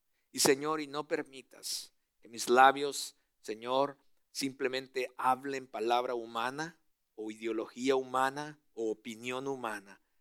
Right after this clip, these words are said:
Sea tu Espíritu Santo, Señor, usando mis labios para hablar tu verdad solamente, para que tu verdad nos cambie y nos transforme, comenzando con mi vida, oh Dios. En tus manos encomendamos este tiempo, en Cristo Jesús. Amén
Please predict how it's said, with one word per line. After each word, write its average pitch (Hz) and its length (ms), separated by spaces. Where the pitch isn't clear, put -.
Sea - 260
tu - 80
Espíritu 151 480
Santo, 135 480
Señor, 113 400
usando 143 460
mis 139 260
labios 110 400
para 110 220
hablar 117 260
tu - 260
verdad 131 380
solamente, 113 760
para - 140
que 117 120
tu - 140
verdad 113 440
nos 104 180
cambie 110 320
y 101 60
nos 101 120
transforme, 101 540
comenzando 110 640
con 113 220
mi 113 100
vida, 92 300
oh 95 40
Dios. - 320
En - 60
tus 107 180
manos 127 340
encomendamos 113 580
este 113 220
tiempo, - 440
en 101 80
Cristo 113 340
Jesús. - 600
Amén 95 340